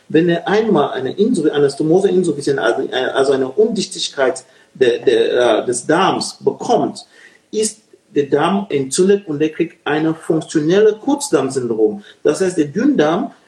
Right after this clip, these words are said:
ist immer noch ausreichend in der Länge, aber durch die Entzündung von draußen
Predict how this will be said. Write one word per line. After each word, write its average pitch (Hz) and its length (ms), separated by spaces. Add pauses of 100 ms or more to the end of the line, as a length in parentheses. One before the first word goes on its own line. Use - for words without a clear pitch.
(140)
ist - 360
immer 196 200
noch 170 240
ausreichend 214 1080 (320)
in 147 100
der 135 140
Länge, 170 500 (240)
aber 156 240
durch 208 240
die 165 160
Entzündung 170 420
von 135 200
draußen 127 580